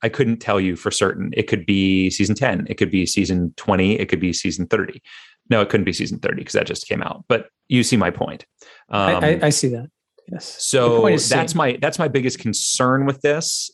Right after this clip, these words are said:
Speaker 1: Um, but I, I don't know. I think there's still a fairly good chance. And even if there isn't,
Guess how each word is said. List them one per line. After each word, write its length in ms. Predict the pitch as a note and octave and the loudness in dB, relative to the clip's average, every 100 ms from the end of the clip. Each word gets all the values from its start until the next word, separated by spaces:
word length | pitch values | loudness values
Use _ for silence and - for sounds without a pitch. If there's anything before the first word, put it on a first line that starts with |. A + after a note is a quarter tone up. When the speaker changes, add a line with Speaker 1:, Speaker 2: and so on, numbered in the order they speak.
| - | -2
Speaker 1:
Um, 680 | A2 G#2 F#2+ F2+ F2 F2 F2+ _ _ _ _ _ _ _ | 2 4 2 0 -4 -8 -10 _ _ _ _ _ _ _
but 220 | G#2 A#2+ | -2 0
I, 140 | A#2+ - | 0 -2
I 120 | D#3 | 0
don't 120 | F3 | 2
know. 140 | G#2 F#2+ | 4 2
I 80 | C3+ | 0
think 160 | E3+ | 0
there's 140 | C#3+ C3 | 0 0
still 160 | D3 | 0
a 40 | A#2 | 0
fairly 400 | - A#2+ A2 G#2+ | 0 0 2 2
good 240 | F#2 G2+ | 0 -2
chance. 420 | F#2+ - G2 G#2 A#2+ | -2 -4 -2 0 2
And 120 | B2 | 2
even 160 | C#3 | 4
if 140 | D3 - | 2 2
there 140 | A#2+ | 2
isn't, 440 | G2 A2 C3+ C#3+ | 2 0 0 -4